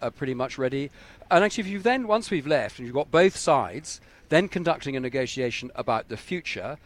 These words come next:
uh, and also about making sure that any, uh,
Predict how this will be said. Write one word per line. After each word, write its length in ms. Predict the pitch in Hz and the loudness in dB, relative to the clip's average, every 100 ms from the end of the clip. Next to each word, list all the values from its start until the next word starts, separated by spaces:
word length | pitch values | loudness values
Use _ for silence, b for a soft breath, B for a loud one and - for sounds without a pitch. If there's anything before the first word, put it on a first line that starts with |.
| B | B
uh, 140 | - 147 - - | -4 -4 -4 -2
and 240 | 151 185 180 | 4 4 4
also 380 | 160 - 151 131 | 2 2 2 2
about 320 | 131 120 117 - | 2 0 -2 -4
making 300 | 135 - 117 | -4 -4 -6
sure 260 | - 127 | -4 -4
that 140 | 110 120 | -4 -6
any, 420 | 123 113 110 101 B B - | -6 -4 -6 -10 B B -6
uh, 340 | 113 110 107 | -2 0 -2